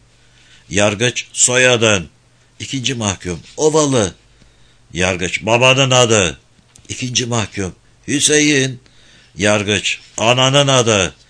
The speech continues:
İkinci mahkum. "Hanife." Yargıç. "Doğum tarihin?" İkinci mahkum. "Bin dokuz yüz elli altı."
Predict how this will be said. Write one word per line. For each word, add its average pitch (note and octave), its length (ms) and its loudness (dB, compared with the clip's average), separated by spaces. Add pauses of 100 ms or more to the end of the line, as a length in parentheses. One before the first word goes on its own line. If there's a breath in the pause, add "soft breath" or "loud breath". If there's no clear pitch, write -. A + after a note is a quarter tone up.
(340 soft breath)
İkinci D3 400 -2
mahkum. F#2+ 540 -6 (300)
"Hanife." C#3 720 0 (800 soft breath)
Yargıç. F#2+ 580 -2 (160)
"Doğum A2 320 0
tarihin?" A2 720 2 (640)
İkinci A2 380 -6
mahkum. F2+ 440 -8 (140)
"Bin C#3 240 -4
dokuz C#3+ 340 -2
yüz G2+ 160 -6
elli C3 320 -2
altı." G#2 680 -2